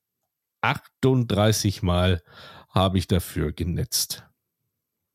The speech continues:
Ich habe auch schon mal am Tivoli getroffen. Mehrfach. Und ich habe auch schon mal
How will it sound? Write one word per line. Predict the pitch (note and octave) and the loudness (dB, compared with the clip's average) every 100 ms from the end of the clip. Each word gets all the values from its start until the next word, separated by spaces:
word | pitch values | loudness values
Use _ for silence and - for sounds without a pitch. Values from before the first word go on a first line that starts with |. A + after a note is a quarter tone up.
| _ _ _ _ _ | _ _ _ _ _
Ich | - - | -8 -4
habe | G2 G2+ | -2 0
auch | F#2+ | 0
schon | - G2+ | 0 0
mal | G2 E2+ D2+ - - - - - | 2 0 -2 -10 -20 -20 -20 -10
am | - E2+ - | -6 -6 -2
Tivoli | - E3 G#2+ F2 D2+ | 2 4 4 0 -2
getroffen. | D2 - - - - - _ _ _ _ _ _ | -6 -6 -6 -8 -14 -20 _ _ _ _ _ _
Mehrfach. | G#2 F#2 F2+ F2+ - - _ _ _ _ _ _ _ _ _ _ _ _ _ _ _ | -2 0 0 -2 -8 -12 _ _ _ _ _ _ _ _ _ _ _ _ _ _ _
Und | D3 A3 - - - - - - _ _ - | 0 0 -2 -12 -18 -18 -20 -20 _ _ 0
ich | D3 C#3 | 0 2
habe | D3+ D#3 - | 2 0 0
auch | C3 - | 0 0
schon | - B2+ | 0 0
mal | A#2+ A#2 | 2 -2